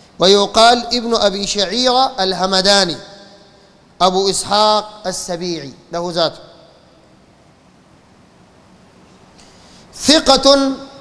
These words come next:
مكثر عابد من الثالثة، اختلط بآخره"، يعني في آخر عمره شنو حصل له شنو يا جماعة؟ اختلاط.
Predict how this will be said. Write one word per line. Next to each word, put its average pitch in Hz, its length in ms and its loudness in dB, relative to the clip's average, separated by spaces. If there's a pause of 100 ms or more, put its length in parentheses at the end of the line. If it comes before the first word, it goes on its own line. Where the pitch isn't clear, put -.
(800)
مكثر 262 880 4
عابد 214 720 4 (440)
من 185 140 2
الثالثة، 185 680 4 (800)
اختلط 247 880 2 (680)
بآخره"، 185 1040 0 (580)
يعني 165 200 -6
في 170 120 -2
آخر 208 300 2
عمره 202 240 0
شنو 180 120 -6
حصل 170 240 -2
له 185 80 4
شنو 175 140 -2
يا 175 40 -2
جماعة؟ 175 260 2 (1160)
اختلاط. 196 500 4